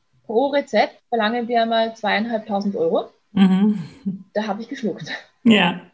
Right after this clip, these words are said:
Speaker 1: Ich hatte damals fünfzehn Rezepte vorbereitet
Speaker 2: <laughs>
Speaker 1: und das, <laughs> ja, war dann nicht so ganz in meinem Bereich. Aber ja, ich hab's dann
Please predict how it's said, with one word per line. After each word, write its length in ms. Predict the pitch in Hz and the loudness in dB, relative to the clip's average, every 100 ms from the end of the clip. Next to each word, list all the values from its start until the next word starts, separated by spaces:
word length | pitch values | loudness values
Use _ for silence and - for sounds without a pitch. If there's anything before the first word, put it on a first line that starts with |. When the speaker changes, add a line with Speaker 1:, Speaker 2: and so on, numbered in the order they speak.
| _ _ _ - - - | _ _ _ -20 -20 -12
Speaker 1:
Ich 140 | 214 220 | -4 0
hatte 200 | 214 208 | 0 0
damals 440 | 208 220 226 226 | -2 0 0 -2
fünfzehn 460 | - 277 277 254 226 | -4 -4 -4 -4 -2
Rezepte 460 | 226 214 214 226 | -2 0 -2 -4
vorbereitet 680 | 208 202 220 214 208 381 - _ _ _ - | -4 -2 0 0 -2 -6 -8 _ _ _ -2
Speaker 2:
<laughs> 20 | 170 - 185 - - _ 165 175 - - - | -2 -2 -4 -4 -14 _ -12 -12 -14 -20 -2
Speaker 1:
und 260 | 269 277 277 | 0 2 2
das, 240 | 294 - - | 2 2 -2
<laughs> 140 | - - | -2 0
ja, 200 | 247 349 - - 339 - _ - - - - - | 4 4 2 -2 -6 -8 _ -20 -18 -14 -14 2
war 140 | 233 | 4
dann 200 | 247 247 | 6 4
nicht 180 | 254 262 | 2 -2
so 80 | 262 | -4
ganz 280 | 220 180 196 | -2 -2 -2
in 80 | |
meinem 220 | 185 185 196 | -2 -2 -2
Bereich. 380 | 190 - - - _ _ _ _ _ _ _ _ _ _ _ _ _ _ _ _ | -4 -4 -8 -20 _ _ _ _ _ _ _ _ _ _ _ _ _ _ _ _
Aber 560 | 233 220 214 202 196 196 196 - _ _ _ _ _ _ _ _ _ _ | 2 4 6 6 4 0 -8 -16 _ _ _ _ _ _ _ _ _ _
ja, 300 | - 214 220 208 | 0 2 4 2
ich 140 | 208 | -2
hab's 200 | 226 - | -4 -2
dann 500 | 214 202 196 196 196 | 0 0 0 -6 -12